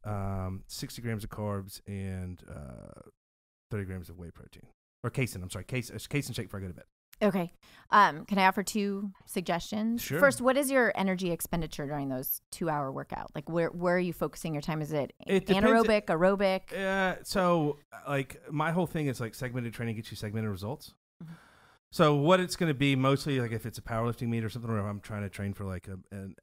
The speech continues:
Speaker 1: an upcoming elk hunt or something where I'll be hiking my butt off. Uh, normally it's high intensity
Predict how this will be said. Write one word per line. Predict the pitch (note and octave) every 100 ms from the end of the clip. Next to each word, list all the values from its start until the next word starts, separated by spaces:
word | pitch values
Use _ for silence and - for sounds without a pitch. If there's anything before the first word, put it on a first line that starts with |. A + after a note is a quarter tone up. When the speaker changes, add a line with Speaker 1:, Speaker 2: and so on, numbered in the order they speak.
| -
Speaker 1:
an | G2
upcoming | F2+ F#2+ - G2 F#2+ -
elk | F2+ - -
hunt | F#2+
or | F#2+
something | - F#2
where | F#2
I'll |
be | F#2
hiking | - F#2+ - F#2+
my | F2
butt | F2 F2
off. | F2 - -
Uh, | G2 F#2+ F2+ F2+ -
normally | A#2 C3+ C#3+ C#3+ C3+
it's | G#2+ A2+ -
high | - A#2
intensity | A#2 A#2+ B2 D#3+ E3+